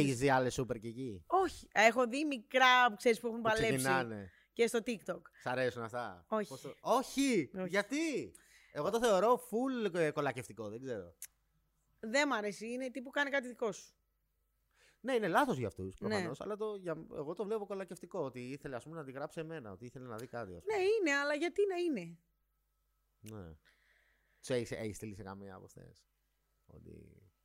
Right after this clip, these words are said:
Speaker 2: Να τσακωθώ;
Speaker 1: Όχι να τσακωθείς, να πεις
Speaker 2: Όχι, τίποτα, ποτέ.
Speaker 1: «Hello, σε βλέπω», κάτι, ας πούμε, να πεις.
Speaker 2: Όχι, όχι, δεν έχω ασχοληθεί.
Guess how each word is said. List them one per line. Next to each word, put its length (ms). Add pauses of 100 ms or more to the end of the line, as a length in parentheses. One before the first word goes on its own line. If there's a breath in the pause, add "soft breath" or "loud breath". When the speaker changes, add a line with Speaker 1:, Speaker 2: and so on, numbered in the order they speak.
(140)
Speaker 2:
Να 140
τσακωθώ; 640
Speaker 1:
Όχι 180
να 60
τσακωθείς, 500
να 140
πεις 160
Speaker 2:
Όχι, 260
τίποτα, 280
ποτέ. 420
Speaker 1:
«Hello, 440
σε 120
βλέπω», 640
κάτι, 360
ας 100
πούμε, 140
να 100
πεις. 260 (680 soft breath)
Speaker 2:
Όχι, 340
όχι, 180
δεν 120
έχω 120
ασχοληθεί. 560